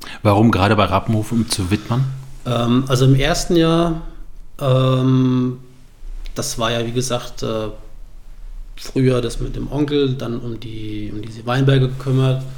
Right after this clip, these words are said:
Speaker 2: Und der Entschluss ist ja auch nicht von heute auf morgen gefallen. Das ist ja dann auch im Laufe dieser zwei, drei, vier Monate dann so passiert. Und dann habe ich irgendwann so im, im Mai,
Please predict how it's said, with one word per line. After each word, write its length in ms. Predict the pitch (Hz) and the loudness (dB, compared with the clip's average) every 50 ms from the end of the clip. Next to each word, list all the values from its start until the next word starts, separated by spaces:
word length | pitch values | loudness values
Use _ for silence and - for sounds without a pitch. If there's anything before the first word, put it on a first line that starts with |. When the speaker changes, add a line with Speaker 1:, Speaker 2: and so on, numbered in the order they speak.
| - - - - - - - - - | -12 -14 -14 -12 -12 -12 -12 -12 -12
Speaker 2:
Und 480 | - 117 113 113 107 - - - - | -10 -8 -8 -8 -8 -10 -12 -12 -10
der 440 | 110 107 107 107 107 104 104 104 104 | -8 -8 -6 -6 -6 -6 -6 -6 -8
Entschluss 400 | 113 113 - - 135 131 131 135 | -8 -8 -4 0 4 4 4 4
ist 200 | 135 135 - - | 4 0 -2 -4
ja 100 | 135 131 | -4 -4
auch 80 | 131 127 | -2 -2
nicht 100 | 131 127 | -2 0
von 160 | - 131 113 104 | 0 0 0 0
heute 220 | 120 117 117 113 | 0 -2 -2 -4
auf 100 | - - | -2 2
morgen 320 | 120 - - 110 110 110 | 4 6 8 8 8 6
gefallen. 380 | 110 107 - - 107 104 101 101 | 4 0 -2 -4 -6 -6 -6 -6
Das 160 | 104 110 110 | -8 -8 -8
ist 60 | - | -8
ja 80 | 123 113 | -8 -6
dann 120 | 113 117 | -6 -8
auch 260 | 117 - - 120 - - | -8 -6 -6 -6 -6 -6
im 140 | 113 113 | -8 -6
Laufe 480 | 113 110 104 113 127 131 135 131 127 127 | -4 -2 0 2 4 4 4 2 0 -2
dieser 500 | 123 - 123 113 - - 110 110 110 110 | -4 -6 -8 -8 -8 -8 -6 -6 -6 -4
zwei, 300 | - - - 110 104 110 | -4 -4 -4 -4 -4 -4
drei, 300 | 110 - - 120 113 113 | -6 -8 -10 -10 -10 -10
vier 200 | - - - 117 | -10 -12 -12 -10
Monate 380 | 113 117 123 127 123 123 120 113 | -8 -6 -4 -4 -4 -4 -6 -8
dann 220 | 120 117 117 117 | -8 -8 -8 -6
so 120 | 117 117 | -6 -8
passiert. 600 | 107 - - 127 - - 135 139 156 170 185 180 | -8 -10 -10 -10 -8 -4 -2 0 2 2 0 0
Und 160 | 175 135 123 120 | -2 -2 -4 -2
dann 160 | 123 123 110 | -2 -4 -4
habe 140 | 117 117 123 | -4 -4 -4
ich 160 | - - - | -4 -4 -4
irgendwann 400 | 127 123 127 127 123 120 120 117 | -4 -2 0 0 0 0 -2 -2
so 200 | 113 120 120 120 | -4 -4 -6 -6
im, 380 | 120 110 110 110 110 110 110 - - | -6 -8 -8 -6 -6 -8 -8 -10 -10
im 120 | 120 110 | -10 -8
Mai, 600 | 110 110 113 123 139 147 156 160 160 160 165 - | -6 -4 -4 -2 0 0 2 2 0 0 -2 -6